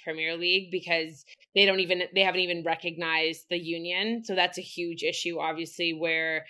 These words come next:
um, yeah, where the, where men's players, where, yeah, they're, they're basically still at the mercy of whatever the league wants to do. Um, so yeah, I mean, I definitely think, um,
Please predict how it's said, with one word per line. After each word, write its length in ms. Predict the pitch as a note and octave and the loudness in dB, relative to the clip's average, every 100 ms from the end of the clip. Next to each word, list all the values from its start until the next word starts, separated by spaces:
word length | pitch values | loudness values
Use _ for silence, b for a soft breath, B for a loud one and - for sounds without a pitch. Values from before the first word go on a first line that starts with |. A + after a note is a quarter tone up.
| B B _ F3 | B B _ 2
um, 480 | E3+ E3 D#3+ D#3 - | 4 2 -4 -12 -6
yeah, 300 | G3+ G#3 D#3+ - | 8 8 8 4
where 160 | G3 | 2
the, 240 | F#3 F3 - | 4 2 2
where 180 | F#3 F3+ | 0 2
men's 320 | F3 E3+ E3+ | 2 0 -2
players, 580 | - F3 E3 E3 E3 - - | -2 0 2 -2 -8 -18 -16
where, 460 | F3 F3 E3+ D3+ | -4 0 0 -2
yeah, 280 | E3 F3+ D#3 | 2 4 4
they're, 200 | E3 E3+ D#3+ | 2 0 0
they're 160 | F3 | -2
basically 480 | E3 F3 E3+ E3+ F3 | 0 -2 -2 -6 -6
still 240 | F3 - F3 | -4 0 2
at 160 | E3+ | 2
the 60 | E3+ | 0
mercy 460 | E3 E3 - E3+ | -2 -4 -4 -4
of 120 | E3 D#3 | -2 0
whatever 300 | E3 D#3 D#3+ | 0 0 -2
the 100 | D#3+ | -4
league 300 | E3 E3 D#3+ | -4 -4 -4
wants 300 | D#3+ E3 - | -6 -8 -6
to 120 | E3+ | 0
do. 440 | D#3+ D#3+ G#3+ A3+ B B B _ - | 2 2 2 0 B B B _ 2
Um, 400 | F#3+ F#3 F3 E3+ | 6 6 4 -4
so 380 | - - A3 G#3 | -2 8 10 10
yeah, 220 | G3+ G#3 F3 | 8 4 4
I 100 | F#3+ | 4
mean, 180 | G3+ | 2
I 120 | F#3+ G3 | 2 4
definitely 580 | G3 F3+ F#3+ F#3 F#3 | 4 2 -2 -4 -4
think, 380 | F3+ F#3 F3 F3 - - - | -2 0 0 -2 -12 -16 -6
um, 680 | F3+ E3+ E3 D#3+ D#3 D#3+ | -2 -2 -4 -8 -14 -16